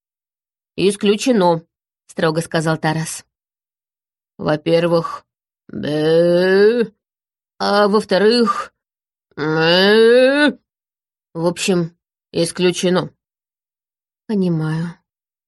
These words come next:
Простите, пожалуйста. Вы тогда пришвартуйтесь вон в тех деревьях, и я по стволу спущусь». «Почему это вас никто не ждёт?» требовательно спросила Юлия.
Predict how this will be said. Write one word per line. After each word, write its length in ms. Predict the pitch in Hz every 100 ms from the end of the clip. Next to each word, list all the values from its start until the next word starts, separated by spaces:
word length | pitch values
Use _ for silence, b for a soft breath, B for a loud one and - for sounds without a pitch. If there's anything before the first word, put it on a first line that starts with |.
| _
Простите, 480 | - 208 - 240 233
пожалуйста. 800 | 220 196 180 165 165 - 185 175 _ _ _ _ _ _ -
Вы 200 | 226 240
тогда 640 | 247 226 220 226 226 220 b _
пришвартуйтесь 920 | - 233 - 247 247 320 339 - 220
вон 440 | 240 302 381 370 330
в 80 | -
тех 260 | 240 240
деревьях, 640 | 208 202 175 165 160 - _ _ _ _
и 80 | -
я 160 | 233 254
по 120 | 247
стволу 380 | 226 226 202 190
спущусь». 640 | 190 196 - 196 196 - _ _ _ _ _ _ _ _ _ _
«Почему 480 | 494 - 480 392 285
это 240 | 247 254
вас 220 | 277 381
никто 300 | 302 262 285
не 140 | 277 269
ждёт?» 340 | 214 180 - _ _ _ _ _
требовательно 640 | 180 175 165 160 165 165
спросила 440 | 165 - 170 175 170
Юлия. 500 | 165 160 160 165